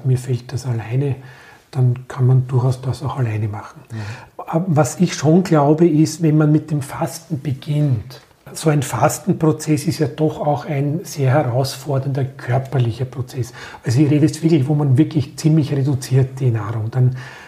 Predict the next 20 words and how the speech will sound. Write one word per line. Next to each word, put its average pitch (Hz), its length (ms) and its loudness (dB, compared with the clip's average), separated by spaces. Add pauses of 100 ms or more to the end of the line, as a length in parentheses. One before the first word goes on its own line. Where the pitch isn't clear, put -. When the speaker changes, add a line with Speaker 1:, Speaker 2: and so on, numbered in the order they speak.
(160)
Speaker 1:
dann 131 160 4
setzt 135 420 -4
man 151 100 2
dem 131 100 0
Körper 131 460 -2
einen 139 200 2
sehr 143 220 -2
intensiven 135 720 0
Reiz. 113 500 -2
Den 123 180 0
darf 123 220 -2
man 131 180 4
nicht 131 260 2
unterschätzen. 127 800 -4 (1000)
Speaker 2:
Daran 92 480 2
anknüpfend 113 880 -2 (180)
zwei 95 220 2
Fragen. 101 520 0 (140)
Zum - 180 -12
einen, 98 360 -2